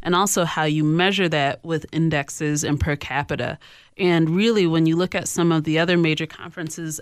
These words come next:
around the world and country, like Kodame or Technart-, Technarte or M I T Hacking Arts,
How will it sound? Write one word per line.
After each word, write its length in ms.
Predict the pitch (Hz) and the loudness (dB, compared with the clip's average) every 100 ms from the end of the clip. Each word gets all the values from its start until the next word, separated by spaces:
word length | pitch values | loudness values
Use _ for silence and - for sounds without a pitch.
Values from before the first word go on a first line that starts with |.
| - | -10
around 480 | 156 156 160 185 196 | -6 -2 0 2 2
the 80 | |
world 400 | 156 147 147 147 | 2 0 0 0
and 160 | 147 147 | -2 -2
country, 480 | 180 202 175 151 143 - - _ _ _ | 0 -2 -2 -4 -4 -8 -20 _ _ _
like 240 | - 185 175 | -2 -2 -2
Kodame 720 | - 170 160 160 160 151 147 - - - | -2 0 2 4 4 2 0 -4 -18 -8
or 80 | 165 | -4
Technart-, 540 | - 170 156 156 160 - _ - | -2 0 0 0 -2 -6 _ -10
Technarte 680 | 165 175 160 - 160 147 139 | -4 0 0 -2 -4 -2 -2
or 320 | 147 151 139 - | 0 0 0 0
M 140 | 170 | 0
I 100 | 170 | 2
T 200 | 160 - | 0 -4
Hacking 400 | 165 160 151 185 | -2 -2 0 0
Arts, 380 | 156 147 - - | 0 0 -4 -12